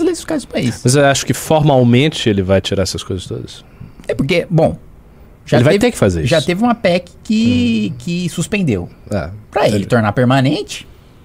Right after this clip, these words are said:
Speaker 2: Caramba.
Speaker 1: Bolsonaro abriu uma porteira que
Speaker 2: É, isso significa que a gente pode tá retornando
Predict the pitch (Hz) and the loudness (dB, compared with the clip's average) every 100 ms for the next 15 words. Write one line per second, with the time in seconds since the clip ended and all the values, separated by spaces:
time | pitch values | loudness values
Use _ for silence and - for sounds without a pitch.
0 | - - - - - - - - 90 92 | -20 -20 -20 -20 -20 -16 -10 -8 -6 -8
1 | 92 85 85 135 120 117 131 120 147 143 | -8 -10 -4 0 2 2 2 4 2 2
2 | 151 147 151 127 - 139 165 190 339 370 | 2 2 0 0 2 2 2 2 4 6
3 | 381 381 370 359 - - - - - - | 6 4 0 -6 -16 -20 -20 -20 -20 -20
4 | - - - - - - - - - - | -20 -20 -20 -20 -20 -20 -14 -2 0 2
5 | - 139 143 156 143 160 165 - 170 - | 2 4 2 2 0 -2 -2 0 0 2
6 | 147 151 - 131 120 123 185 208 98 80 | 0 0 0 0 0 0 0 0 -2 -4